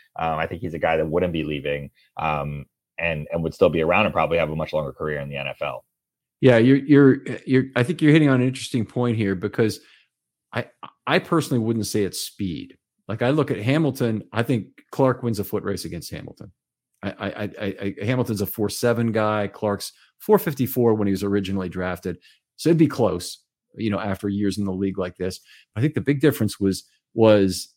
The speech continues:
Speaker 2: instincts right from the point, uh, that, that the, that the ball is thrown or gonna be thrown. Hamilton's just remarkable in,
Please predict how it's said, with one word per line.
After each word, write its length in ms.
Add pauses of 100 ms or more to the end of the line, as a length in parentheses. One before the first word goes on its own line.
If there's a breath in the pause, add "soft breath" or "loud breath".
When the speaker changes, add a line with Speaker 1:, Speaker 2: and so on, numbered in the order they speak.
Speaker 2:
instincts 540
right 180
from 160
the 80
point, 420 (120)
uh, 220
that, 260
that 160
the, 180 (140)
that 160
the 80
ball 380
is 320
thrown 400
or 80
gonna 260
be 140
thrown. 260
Hamilton's 460
just 200
remarkable 640 (120)
in, 200